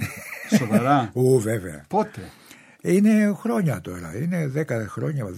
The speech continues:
Speaker 2: δώδεκα χρόνια, παραπάνω.
Speaker 1: Επί προεδρίας πιανού, για έτσι, για να το μνημονεύσουμε; Η, η Επιτροπή, δηλαδή, ήταν
Speaker 2: Δυστυχώς ήταν επί προεδρίας φίλου μου.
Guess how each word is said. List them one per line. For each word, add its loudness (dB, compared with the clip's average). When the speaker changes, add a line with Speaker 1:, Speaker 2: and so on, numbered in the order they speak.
Speaker 2:
δώδεκα -4
χρόνια, -6
παραπάνω. -4
Speaker 1:
Επί -2
προεδρίας -2
πιανού, 0
για 2
έτσι, -2
για -4
να -2
το -2
μνημονεύσουμε; 0
Η, -4
η 2
Επιτροπή, -4
δηλαδή, -4
ήταν 2
Speaker 2:
Δυστυχώς 2
ήταν 0
επί -2
προεδρίας 0
φίλου 2
μου. -10